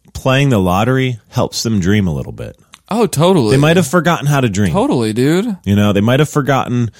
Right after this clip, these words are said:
Speaker 1: what they, I know for me, when I started thinking about, like, what all of this money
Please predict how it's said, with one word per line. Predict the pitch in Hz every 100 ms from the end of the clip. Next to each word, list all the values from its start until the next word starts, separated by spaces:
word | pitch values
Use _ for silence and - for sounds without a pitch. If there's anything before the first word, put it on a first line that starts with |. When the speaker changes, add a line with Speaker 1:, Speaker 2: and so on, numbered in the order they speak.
| - -
Speaker 1:
what | 120 -
they, | 113
I | 104 139
know | 156
for | 127 120
me, | 113 151 123 101
when | 117
I | 120
started | - 147 143
thinking | 147 180 135
about, | 92 98 92
like, | 92 90 - _ - _
what | 101 131 -
all | 113 123 131
of | 107
this | 117 -
money | 101 104 117 117